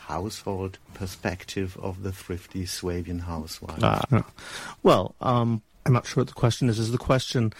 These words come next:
Speaker 2: whether the household, a government,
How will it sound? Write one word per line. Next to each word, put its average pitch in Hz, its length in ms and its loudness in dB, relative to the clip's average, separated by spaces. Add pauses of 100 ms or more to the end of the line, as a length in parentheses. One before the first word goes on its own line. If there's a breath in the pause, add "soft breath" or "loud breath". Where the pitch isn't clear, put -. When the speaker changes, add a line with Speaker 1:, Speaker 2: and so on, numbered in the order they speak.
(280 loud breath)
Speaker 2:
whether 117 760 4
the 117 140 0
household, 110 640 2
a 113 260 0
government, 110 540 0